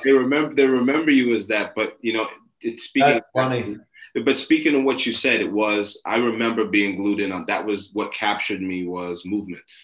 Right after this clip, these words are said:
Speaker 1: Um,
Speaker 2: Yeah.
Speaker 1: and, and watching that happen, watching the stunts and the choreography, and you couldn't fake what was happening there. The-, uh, these are real martial arts. I have my,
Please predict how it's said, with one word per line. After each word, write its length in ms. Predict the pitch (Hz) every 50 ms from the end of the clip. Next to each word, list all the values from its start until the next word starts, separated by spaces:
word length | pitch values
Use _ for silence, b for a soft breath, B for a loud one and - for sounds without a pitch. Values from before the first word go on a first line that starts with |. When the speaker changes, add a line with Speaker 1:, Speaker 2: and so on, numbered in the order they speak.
| B B B -
Speaker 1:
Um, 400 | 85 85 85 104 113 117 113 _ _
Speaker 2:
Yeah. 80 | - 92
Speaker 1:
and, 180 | 87 85 85
and 340 | 80 - - 90 87 85 78 _ _ - - -
watching 440 | 104 104 107 107 - - 110 104
that 160 | 104 101 87 95
happen, 440 | 98 98 101 104 101 107 107 101
watching 380 | 98 98 98 98 - 107 104 104
the 60 | 101
stunts 440 | 101 - - 101 101 101 101 101 101
and 80 | 98 92
the 80 | 90
choreography, 920 | - - 107 104 101 101 98 98 101 98 104 104 101 101 104 104 101 98 95
and 160 | 90 87 87 B B B B B B -
you 100 | 131 131
couldn't 240 | - 190 170 135
fake 380 | - - - 135 123 113 113 - - -
what 160 | 98 107 -
was 160 | 87 95 90
happening 440 | - - 101 98 - - 90 87 87
there. 100 | 85 82
The-, 180 | 85 107 113 101
uh, 180 | 98 104 95 - -
these 180 | 127 135 127
are 120 | 127 107 101
real 520 | 98 110 107 104 101 98 98 92 90 - b b b b b b
martial 420 | - 101 98 95 92 - - 104 95
arts. 140 | 92 90 104
I 60 | 110
have 200 | 117 123 120 117
my, 280 | 117 113 110 107 95